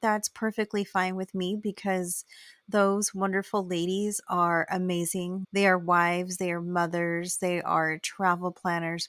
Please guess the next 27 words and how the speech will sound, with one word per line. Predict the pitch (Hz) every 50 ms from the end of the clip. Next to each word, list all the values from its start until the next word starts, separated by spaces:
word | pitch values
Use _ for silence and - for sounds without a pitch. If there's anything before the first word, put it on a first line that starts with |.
| _
bloggers. | - 180 175 175 165 - 180 175 170 170 - - - - - - - - - _
These | 208 214 220 226 -
are | 269 277 269
hardworking | - - 226 208 208 208 196 196 196 190 - - 190 190 185
women, | 185 185 185 180 185 185 185 180
and | - - - 185 180 180 175 170
I | - 180 180 180
do | 175 202 196 190
not | 185 175 170 170 -
wanna | 180 180 180 185
do | 175 - 180 175 175 170 170 170 180 - _ - - - _ _ _ -
anything | 208 214 214 214 214 - - 214 202 196 196 190
to | - - - 202 175 170 165 -
offend | - 175 - - 226 226 220 214 208 208
them | 208 202 208 202 202 202
or | - 185 190 180 175 170
to | - - - 196 175 175 175 170 170 170 165 185 - _ - - - - _ 208
be | 214 214 208 202 196
disrespectful | 190 - 202 190 - - 208 190 - - 202 175 170 - - - 185 185 180
to | - - 196
them | 175 185 175 170
because | 175 180 175 - 202 175 -
this | - 175 - -
is | - - 185 175 170 165 - -
their | - 180 170 160
business. | - - 165 156 - - - - - 190 - - - -
And, | 185 180 170 160 160 151 - 170 165 -